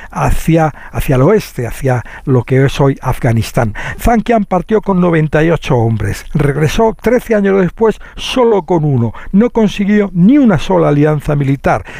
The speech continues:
estuvo varios años encarcelado, fue una aventura su viaje, pero trajo, para empezar, uvas y alfalfa, que eran desconocidas en Xi'an hasta entonces, y una muy valiosa información, al oeste de Xi'an había tribus que apreciaban los productos de la ciudad.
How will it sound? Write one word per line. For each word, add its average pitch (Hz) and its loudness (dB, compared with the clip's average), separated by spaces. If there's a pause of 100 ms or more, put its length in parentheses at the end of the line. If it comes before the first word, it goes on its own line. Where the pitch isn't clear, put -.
estuvo 143 0 (200)
varios 143 -4
años 147 0
encarcelado, 143 0
fue 156 0 (140)
una 185 2
aventura 143 0
su 131 -6
viaje, 131 -2 (200)
pero 196 2
trajo, 226 0 (520)
para 131 -2
empezar, 226 0 (100)
uvas 226 0
y 175 2
alfalfa, 151 0
que 160 -2
eran 175 2
desconocidas 156 0
en 151 0
Xi'an 165 0 (120)
hasta 143 -4
entonces, 151 0 (200)
y 220 4
una 233 4
muy 226 2
valiosa 156 2
información, 143 0 (360)
al 147 2
oeste 190 0
de 151 2
Xi'an 185 0 (200)
había 156 0
tribus 196 -2
que 147 -2
apreciaban 151 0
los 135 -4
productos 151 0
de 135 2
la 135 0
ciudad. - 0